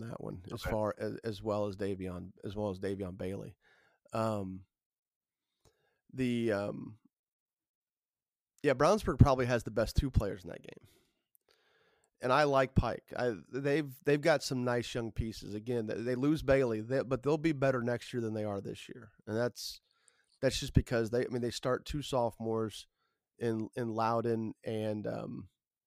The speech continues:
Speaker 1: <laughs> nah, in, in Loudon and Conwell. There we go. And, um, Eddie Jones is a nice player. Sometimes maybe l-, little out of control, but really like his ability.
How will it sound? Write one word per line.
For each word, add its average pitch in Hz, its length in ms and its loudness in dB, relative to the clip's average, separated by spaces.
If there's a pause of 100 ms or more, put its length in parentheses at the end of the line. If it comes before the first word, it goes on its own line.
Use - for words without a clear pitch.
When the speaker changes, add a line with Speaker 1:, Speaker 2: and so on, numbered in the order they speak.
(140)
Speaker 1:
<laughs> - 500 -14
nah, 107 300 -2 (680)
in, 120 320 0
in 123 180 -2
Loudon 117 680 4
and 113 280 -2
Conwell. 110 580 -2
There 120 120 0
we 110 80 0
go. 104 220 0 (920)
And, 113 480 0
um, 107 420 -6 (920)
Eddie 139 180 2
Jones 123 360 2
is 101 140 -6
a 110 40 -4
nice 120 380 0
player. 117 420 6
Sometimes 139 640 -2
maybe 127 840 -2
l-, - 200 -10 (1160)
little 156 240 -2
out 147 140 2
of 147 60 -4
control, 156 460 -4 (380)
but - 100 -8 (120)
really 139 180 2
like 113 260 -2
his 113 160 -4
ability. 104 560 -2